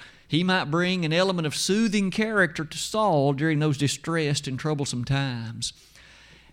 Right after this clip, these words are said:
As that particular arrangement continued, apparently a very deep and abiding friendship developed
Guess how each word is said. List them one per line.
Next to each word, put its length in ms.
As 400
that 340
particular 720
arrangement 960
continued, 680
apparently 720
a 60
very 240
deep 640
and 160
abiding 540
friendship 720
developed 640